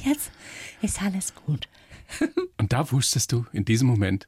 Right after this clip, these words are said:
Speaker 2: das ist deine Berufung.
Speaker 1: Ja, irgendwie schon.
Speaker 2: Interessant, wie das so manchmal kommen kann im Leben. Ich meine, wenn du da nicht gestanden wärst, was würdest du heute machen?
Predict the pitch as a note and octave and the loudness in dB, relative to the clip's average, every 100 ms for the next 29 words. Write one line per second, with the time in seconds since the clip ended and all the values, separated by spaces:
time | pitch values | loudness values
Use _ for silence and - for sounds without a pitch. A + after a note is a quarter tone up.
0 | _ - A#2 - G2+ A2 A2+ G#2 G#2 - | _ 0 0 2 2 2 2 0 0 0
1 | F#2 C4 F#4+ F#4+ F#3 G#3+ G#3+ G3 D#3+ - | 2 4 4 4 2 -2 0 0 0 -6
2 | _ _ - - - A2 - C3+ - G2 | _ _ -20 -20 -2 -2 2 0 2 0
3 | F#2+ - _ A2+ A#2 A#2 A#2+ C#3+ C3 - | -2 -6 _ 0 2 4 4 4 2 2
4 | F#3 C3+ G#2+ F#2+ G2+ G#2 G2+ G2 G2+ G2 | 0 2 4 4 4 2 2 4 2 4
5 | G2+ - G#2+ F2+ A#2 C3 E3 - _ - | 2 0 -2 0 2 2 0 -6 _ -2
6 | F#2 G#2 - G#2+ F#2+ F2+ D3 | 0 2 4 4 4 2 0